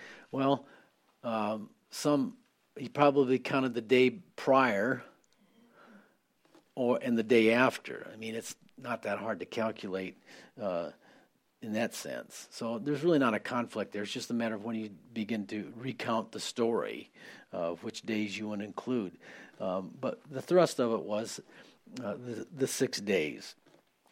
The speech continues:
But that's not the main point here in this verse. To me,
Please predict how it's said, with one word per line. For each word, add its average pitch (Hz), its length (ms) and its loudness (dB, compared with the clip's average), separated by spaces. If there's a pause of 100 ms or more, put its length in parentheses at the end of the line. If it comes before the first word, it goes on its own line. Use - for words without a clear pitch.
(160)
But 127 140 -6
that's 143 200 12
not 120 200 6
the 113 80 -2
main 110 240 2
point 123 300 0
here 104 140 0
in 104 200 -4
this 101 160 -8
verse. 101 300 -6
To - 140 -6
me, 127 360 6